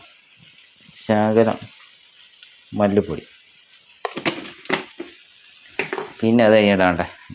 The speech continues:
ഗരം മസാല പൊടിച്ച് വെച്ചേക്കുന്നത്,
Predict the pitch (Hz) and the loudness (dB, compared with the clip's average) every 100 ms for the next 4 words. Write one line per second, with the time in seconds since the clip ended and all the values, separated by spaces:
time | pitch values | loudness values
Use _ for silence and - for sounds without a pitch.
0 | - 98 101 110 107 101 87 78 - - | -2 2 4 4 2 2 -2 -2 -6 -10
1 | - - - - - - - - - - | -12 -20 -20 -20 -20 -20 -20 -20 -20 -4
2 | - 113 107 90 85 82 78 | 2 4 4 2 2 -6 -10